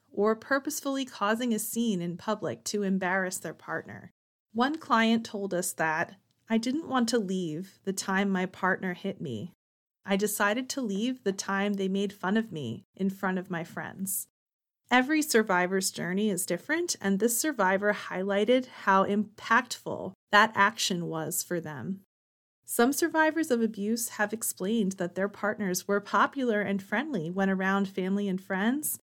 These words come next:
but verbally or emotionally abusive in private.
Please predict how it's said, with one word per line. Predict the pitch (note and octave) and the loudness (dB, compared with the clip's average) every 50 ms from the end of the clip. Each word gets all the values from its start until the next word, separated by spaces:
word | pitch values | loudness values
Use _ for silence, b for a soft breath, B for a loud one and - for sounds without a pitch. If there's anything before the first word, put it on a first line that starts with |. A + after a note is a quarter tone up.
| _ _ _ _ _ | _ _ _ _ _
but | C4 C4 - - - _ | 2 2 2 0 -6 _
verbally | - A3 G#3 G#3+ A3 B3+ C4 C4+ C#4 C#4 C#4 | -2 0 2 2 2 0 -2 -2 -2 -2 -2
or | - - G#3+ G#3 G3+ | 0 2 4 4 4
emotionally | F#3+ F3+ F3 F3+ G3 G3 - A#3+ A#3+ A#3 A#3+ A#3 A#3 A3 | 4 2 0 -2 -4 -4 -4 -2 -2 0 0 2 2 2
abusive | F#3+ F#3+ - F#3+ G3 G3+ - - C4+ C4+ C4 | 0 0 -4 -6 -8 -6 -6 -6 -6 -4 -2
in | A3+ A#3+ A#3+ A3+ | 0 0 0 0
private. | - - F#3+ G3+ - - - - - - - | -2 -4 -2 -2 -2 -2 -4 -10 -14 -16 -20